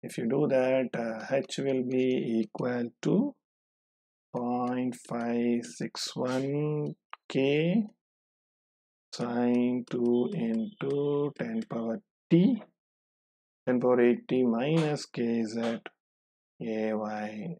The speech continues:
The unit is ampere per meter, so micro ampere per meter we got.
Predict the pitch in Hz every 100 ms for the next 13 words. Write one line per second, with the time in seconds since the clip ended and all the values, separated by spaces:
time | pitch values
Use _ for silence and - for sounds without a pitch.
0 | _ 135 120 127 127 117 147 - - -
1 | _ _ _ _ _ _ _ 127 139 139
2 | 120 113 110 104 101 101 123 117 131 -
3 | 143 139 123 120 123 113 120 110 110 104
4 | 160 120 101 -